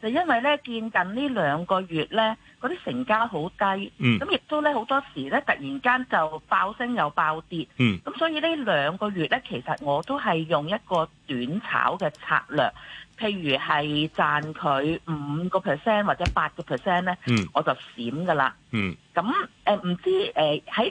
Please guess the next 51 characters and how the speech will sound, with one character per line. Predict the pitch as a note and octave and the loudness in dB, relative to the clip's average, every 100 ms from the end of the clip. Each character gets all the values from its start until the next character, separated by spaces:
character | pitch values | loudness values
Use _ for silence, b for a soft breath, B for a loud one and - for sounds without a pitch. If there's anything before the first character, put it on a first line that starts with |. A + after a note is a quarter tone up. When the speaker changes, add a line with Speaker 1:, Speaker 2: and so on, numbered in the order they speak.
| F#4+ | 0
Speaker 1:
嚟 | G#3 B3+ | 0 -2
緊 | C4 D#3+ | -6 -4
嗰 | D4 C#4 | -2 -2
個 | A#3 | -2
環 | G3 D3+ A#2+ F#2+ B3+ | -2 -4 -4 -6 -2
境 | B2+ B2 F#3 | 0 0 2
呢， | A#3 A#3+ B B - | 2 2 B B -4
咁 | G#3 A3 | -2 0
低 | C4+ C4+ | 0 0
成 | B3+ A#3 A#3+ | 0 -2 0
交 | G#3+ G#3 | 0 2
呢， | A3 | 0
會 | A3+ | 0
唔 | A#3 | -2
會 | D3 | -2
喺 | C4 D#4 - | -4 -6 -4
其 | D3 | -4
實 | B2+ D#3 | -2 -2
第 | F3 D#3+ E3+ - - | 0 0 -4 -10 -2
四， | A3+ G3+ | 0 0
呃， | - | 0
第 | - E3+ - | 0 -2 -2
三 | C4+ C4 C4 | 0 0 0
季 | G#3+ F3 | 0 2
呢， | G#3 A#3+ B - | 0 -2 B -4
都 | D#4+ D4+ | -2 0
會 | F#3 | 0
有 | F#3 D3+ - | 2 2 0
近 | D#3 | -6
似 | C#3+ D3+ - F3+ D#3+ | -4 -8 -8 -4 -2
咁 | D#3+ | 0
嘅 | G#3 | 0
狀 | E3+ F3 B2+ B2+ - | 0 0 0 -2 -2
況？ | C#3+ A#2+ - _ | 0 0 -4 _
Speaker 2:
嗯。 | - A2+ | -2 0
Speaker 1:
咁 | G2 | 0
所 | - C4+ | 0 0
以 | A#3+ | 0
想 | G#3 F#3 | 0 0
請 | A#3+ F#3+ | 0 -4
教 | A3 F3 | 0 2
兩 | E3 C#3 | 2 0
位 | E3 C3+ D#3 | 2 0 2
呢， | F#3 G3 | 0 2
呃， | C3+ B2 C3 | 2 2 0
去 | D3 D3 | 0 -2
睇 | C#3+ - D3+ | -2 -2 -2
睇， | E3 C#3 | 0 -2
Speaker 2:
嗯。 | - B | -4 B
Speaker 1:
即 | - | 0
係 | A3+ | 0